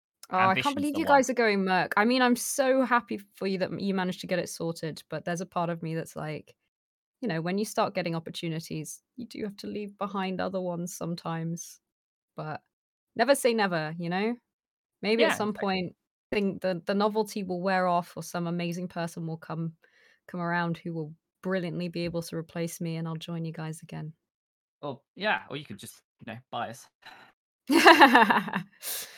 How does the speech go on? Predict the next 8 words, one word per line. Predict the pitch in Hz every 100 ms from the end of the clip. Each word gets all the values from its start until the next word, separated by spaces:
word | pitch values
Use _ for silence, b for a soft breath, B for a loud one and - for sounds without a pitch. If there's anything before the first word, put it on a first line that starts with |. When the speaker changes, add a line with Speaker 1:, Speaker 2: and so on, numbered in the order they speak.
| B B _ _
Speaker 1:
Or | 233 247 240
I | 240 -
could | - 220
just | 208 202 196
buy | 202 185
you. | 170 - 214 -
<laughs> | 302 - 330
Yes. | 320 269 190 190 -